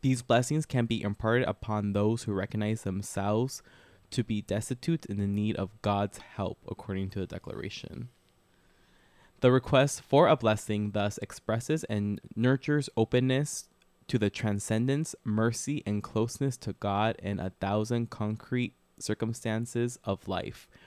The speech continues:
which is no small thing in the world in which we live.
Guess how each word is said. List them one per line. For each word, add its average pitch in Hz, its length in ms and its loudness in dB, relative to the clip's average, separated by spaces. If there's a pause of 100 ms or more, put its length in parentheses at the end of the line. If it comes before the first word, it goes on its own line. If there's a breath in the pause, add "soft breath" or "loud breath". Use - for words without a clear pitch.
(440 loud breath)
which 131 160 4
is 123 120 6
no 131 220 6
small 123 400 2
thing 117 300 2
in 101 220 -2
the 98 100 2
world 104 560 0
in 101 160 -2
which 101 260 -4
we 95 100 -6
live. 80 440 -6